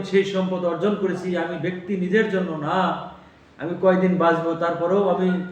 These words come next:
আমার যে একটা বাইন্ডিং আছে, আমি কয়েক-, কয়-, যে কয়েকদিন বেঁচে থাকবো, আল্লাহ তাআলা আমাকে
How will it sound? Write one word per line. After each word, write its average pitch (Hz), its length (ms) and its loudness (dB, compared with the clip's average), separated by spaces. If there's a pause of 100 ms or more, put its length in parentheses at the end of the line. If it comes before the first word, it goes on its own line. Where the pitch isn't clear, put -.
(220)
আমার 180 300 2
যে 185 100 2
একটা 160 260 2
বাইন্ডিং 185 440 2
আছে, 170 180 -2
আমি 165 200 -4
কয়েক-, 165 300 -2
কয়-, 165 180 -4
যে 147 140 -6
কয়েকদিন 160 340 -4
বেঁচে 151 180 -8
থাকবো, 156 280 -6
আল্লাহ 151 280 0
তাআলা 147 180 -2
আমাকে 143 380 -6